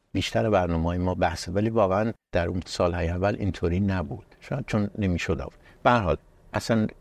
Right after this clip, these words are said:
اساس پرگار برای این استوار بود که آدم‌هایی که حرف متفاوت می‌زنن بیاریم. به این ترتیب فاکتور چهارم می‌شه اینه که در یه ترکیبی بتونی طرفو بیاری که مقابلش یه چیز دیگه بگه و این بتونه دفاع کنه از حرف خودش.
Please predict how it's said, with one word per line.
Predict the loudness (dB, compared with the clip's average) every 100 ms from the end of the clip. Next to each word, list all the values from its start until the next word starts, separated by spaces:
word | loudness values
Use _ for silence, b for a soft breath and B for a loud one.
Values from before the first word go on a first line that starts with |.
| -6
اساس | -6 0 4 4 2 -4
پرگار | -4 2 2 4 2 4
برای | 2 2 0
این | 0 0
استوار | -2 -4 0 2 0
بود | -2 -4
که | -4
آدم‌هایی | 0 2 0 -2 -2 0 0
که | -2
حرف | -2 -2 -2 -2
متفاوت | -2 -2 -4 -6 0 0 0 0
می‌زنن | 0 0 0 0 0 -2 -2
بیاریم. | -2 -2 -4
به | -6
این | -4
ترتیب | -2 -2 2
فاکتور | 0 2 -2 0
چهارم | 4 4 4
می‌شه | 0 -2 0
اینه | 0 0
که | 0 0 _ _ _ -6 -4 -2 2
در | 4 4
یه | 2
ترکیبی | 0 0 0 0 0
بتونی | 0 -2 -4 0
طرفو | 0 0 -2
بیاری | 0 0 0 -2
که | 0 0 0 _ -20 _ -4
مقابلش | 0 2 6 6 6 2 0 -2 -8 -2
یه | -2
چیز | -2 0
دیگه | 2 2 2
بگه | 0 -4 -2
و | 0
این | 0 0
بتونه | 0 0 0
دفاع | 0 2 0
کنه | 2 -2
از | -2 -2
حرف | -2 -4
خودش. | -6 -4 -6